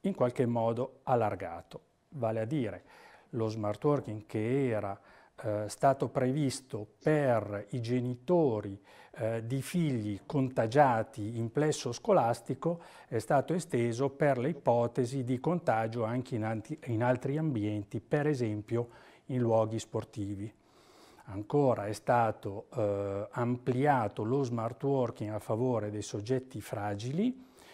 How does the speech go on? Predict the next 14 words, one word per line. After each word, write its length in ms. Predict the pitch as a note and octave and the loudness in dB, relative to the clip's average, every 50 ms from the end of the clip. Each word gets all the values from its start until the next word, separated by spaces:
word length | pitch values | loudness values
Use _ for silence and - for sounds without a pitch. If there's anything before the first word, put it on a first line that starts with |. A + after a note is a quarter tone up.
| - - - - - - | -20 -20 -20 -20 -20 -4
eppure 600 | - - C#3+ - - C#3 C3 B2+ B2+ C3 C#3+ C#3+ | 0 0 0 0 0 0 2 2 2 2 2 0
per 760 | C#3 - - C#3 B2+ B2+ B2+ B2+ B2+ B2+ B2+ B2+ B2+ - - - | 0 2 4 6 8 8 8 6 6 6 4 4 4 4 0 -4
i 140 | C3+ B2 A#2 | -4 -4 -2
genitori 920 | A#2 B2 C3 C3 C#3+ C#3+ C#3+ - A#2 G#2 G#2 G#2 G#2 G2+ A2 G#2+ A2+ B2+ - B2+ | 2 2 4 4 4 2 2 2 2 2 2 2 0 0 -2 -2 -4 -4 -8 -10
di 360 | A2 A#2 A2+ A2 A2 A2 A2 | -8 -6 -6 -4 -4 -4 -2
ragazzi 460 | A2+ A2 G2+ G2+ F2 F2 - - G#2 | -2 -2 -4 -4 -6 -8 -8 -8 -8
disabili. 540 | F#2 G2+ F#2+ F2 E2+ D#2 E2+ F#2 - - - _ _ _ _ _ _ _ _ _ _ _ _ _ _ _ _ _ - _ | -8 -8 -10 -10 -12 -12 -14 -14 -16 -20 -20 _ _ _ _ _ _ _ _ _ _ _ _ _ _ _ _ _ -20 _
Quindi 520 | - D3+ C3+ B2 A#2+ A2+ B2+ - - - _ _ _ _ _ _ _ _ - | 0 2 2 4 2 2 0 -2 -6 -12 _ _ _ _ _ _ _ _ 0
una 200 | F3+ D#3+ C3+ B2+ | 2 2 2 2
serie 560 | - - A#2 G#2+ G#2 G2+ G2+ G#2+ A2 A#2+ B2+ | 0 0 0 2 2 0 0 -2 -4 -4 -4
di 140 | A2+ A#2 A2+ | -2 -2 -2
novità 580 | A2 A2 G#2 A2 G#2+ - - G2+ G2 G#2+ - - | 0 -2 -2 -4 -4 -4 -4 -4 -4 -4 -6 -6
ulteriori. 760 | - B2+ G#2+ - - A2 G2+ G2 F#2 F#2 F2+ F#2 F#2 F2+ F2+ _ - - - - - - - - - _ | -6 -6 -6 -4 -2 -4 -4 -4 -6 -8 -12 -12 -14 -16 -20 _ -20 -20 -20 -20 -20 -20 -20 -20 -20 _
Eh, 360 | - D3+ D3 D#3 D#3 D#3 E3+ | -10 -8 -6 -4 -4 -4 -2